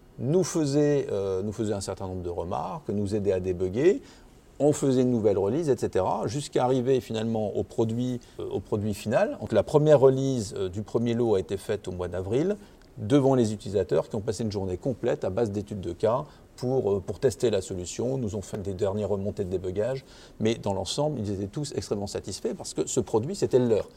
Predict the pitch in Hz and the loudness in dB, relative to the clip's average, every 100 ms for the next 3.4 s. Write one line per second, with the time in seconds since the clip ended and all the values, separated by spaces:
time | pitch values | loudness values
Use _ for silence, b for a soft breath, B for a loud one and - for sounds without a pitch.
0 | B B B 110 110 120 104 110 104 - | B B B 0 4 6 4 2 0 0
1 | 123 104 - 180 147 139 - 123 - 165 | 0 0 10 10 10 0 -2 -6 -2 0
2 | 190 208 139 110 127 160 156 - 135 147 | 2 0 -4 0 2 2 2 2 4 4
3 | 147 107 104 107 | 2 2 2 2